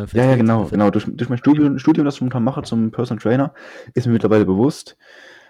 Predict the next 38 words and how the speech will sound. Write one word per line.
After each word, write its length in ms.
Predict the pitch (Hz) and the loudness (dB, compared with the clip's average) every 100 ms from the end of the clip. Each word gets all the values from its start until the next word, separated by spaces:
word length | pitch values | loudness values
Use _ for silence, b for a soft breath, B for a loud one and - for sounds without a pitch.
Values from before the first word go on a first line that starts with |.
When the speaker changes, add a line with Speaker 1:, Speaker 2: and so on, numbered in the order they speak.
| b - - _ _ _ _ _ _ _ _ _ _ - | b -20 -20 _ _ _ _ _ _ _ _ _ _ -10
Speaker 1:
dass 380 | 92 - 107 123 | -10 -8 -2 -2
ich 100 | 120 | 0
den 120 | 110 | 0
Studien 200 | 120 120 | 2 4
Speaker 2:
Ja. 20 | |
Speaker 1:
nicht 60 | 117 | 4
mehr 80 | 120 | 2
ganz 160 | 117 | 0
so 60 | - | 0
vertrauen 360 | 135 - 139 | -2 2 2
kann. 260 | 120 90 95 b b b b _ _ | 2 0 -4 b b b b _ _
Speaker 2:
<laughs> 920 | - - - - - - - - _ 90 | -16 -14 -8 -6 -6 -10 -14 -18 _ 2
Speaker 1:
Weil 140 | 110 | 4
Speaker 2:
Du 60 | 113 | 4
machst 140 | 123 | 2
Speaker 1:
die 40 | |
Speaker 2:
deine 80 | 151 | 0
Speaker 1:
sagen, 140 | - 113 | 2 4
Speaker 2:
eigene 160 | 117 - | 4 0
Speaker 1:
die 60 | |
Speaker 2:
Studie. 220 | _ 135 | _ -2
Speaker 1:
sagen 300 | 151 165 175 | 0 0 2
halt, 160 | 143 - | 2 0
Alkohol 260 | 151 156 160 | 0 2 2
ist 60 | - | 2
schlecht, 320 | 139 165 - | -2 -2 0
aber 160 | 110 | 2
ey, 140 | 156 185 - - | 4 2 -2 -8
ich, 160 | - - | -6 0
Alter, 200 | - - | 4 6
Alter, 300 | 170 107 - - | 6 4 2 0
es 140 | 151 | 0
wird, 100 | - | 0
es 160 | 196 202 | 0 0
wird 120 | 247 | 0
immer 120 | 233 | 2
besser, 240 | 233 196 | 2 2
ja? 240 | 104 131 | 4 2